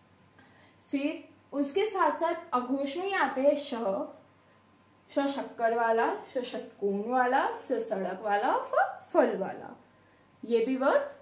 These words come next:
अघोष में ही आते हैं। उसके बाद हम पढ़ेंगे सघोष। मैंने बताया था अभी थोड़ी देर पहले, घोष और सघोष एक ही चीज है। क्वेश्चन आए तो कंफ्यूज मत होना, दोनों चीज एक ही है। कभी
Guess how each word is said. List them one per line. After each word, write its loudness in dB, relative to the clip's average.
अघोष 2
में -6
ही -4
आते -6
हैं। -2
उसके -4
बाद 2
हम 0
पढ़ेंगे 0
सघोष। -4
मैंने -4
बताया 2
था 4
अभी 0
थोड़ी 2
देर -6
पहले, -4
घोष 6
और -6
सघोष -2
एक 2
ही 2
चीज -2
है। 0
क्वेश्चन 2
आए 2
तो -4
कंफ्यूज -2
मत 6
होना, 0
दोनों 2
चीज -4
एक 2
ही 2
है। -2
कभी 0